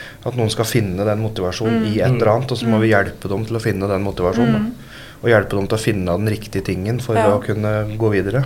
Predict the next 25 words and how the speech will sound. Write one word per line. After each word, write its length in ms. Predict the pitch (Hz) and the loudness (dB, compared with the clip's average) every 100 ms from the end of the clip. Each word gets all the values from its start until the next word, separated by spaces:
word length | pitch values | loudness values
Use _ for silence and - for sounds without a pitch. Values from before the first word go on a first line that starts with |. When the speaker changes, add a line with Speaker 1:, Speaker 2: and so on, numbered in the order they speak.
| - | -2
Speaker 2:
Ja. 220 | - 311 - - - - - - - - - - - - - - - - - | -2 -2 -6 -14 -18 -16 -14 -14 -14 -16 -20 -20 -20 -20 -20 -18 -18 -16 -12
Så, 180 | - 240 226 226 220 | -4 0 2 2 0
um, 280 | 214 220 220 | 0 -2 4
bodde 140 | 226 220 | 4 6
jeg 100 | 214 | 4
der 140 | 202 | 4
en 60 | 202 | 2
stund, 380 | 202 269 311 277 | 2 2 4 2
og 100 | 240 | 2
så 160 | 214 | -2
flyttet 260 | 214 214 214 | -2 -2 0
jeg 180 | 196 190 | -2 -2
til 100 | 220 | -2
Lesja 380 | 226 - 254 330 - - - - | -2 0 2 0 -4 -16 -16 -6
med 120 | 226 | 0
han 120 | 226 214 | 0 2
jeg 80 | |
var 80 | 208 | -2
jobb 180 | 208 202 | -2 -4
med 80 | 214 | 0
da. 220 | 226 277 302 - - - - - - - | 2 2 -2 -12 -18 -20 -20 -20 -20 -8
Bodde 280 | 226 220 208 | -4 -2 0
der 160 | 202 | 0
noen 120 | 196 202 | 0 2
år. 260 | 262 320 | 2 2